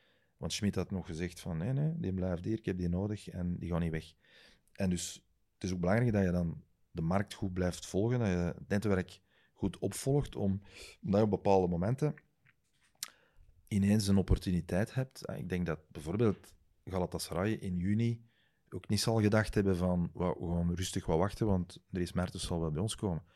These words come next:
Nee, dat is, op een bepaald moment hangt dat af van, in dit geval denk ik, de onderhandelingen met Napoli. Die springen af en dan is er een opportuniteit. En goed,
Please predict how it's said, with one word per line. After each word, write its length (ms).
Nee, 200
dat 180
is, 300
op 120
een 60
bepaald 340
moment 400
hangt 180
dat 140
af 140
van, 280
in 120
dit 180
geval 260
denk 220
ik, 60
de 60
onderhandelingen 460
met 100
Napoli. 500
Die 200
springen 380
af 380
en 200
dan 160
is 160
er 80
een 120
opportuniteit. 800
En 260
goed, 280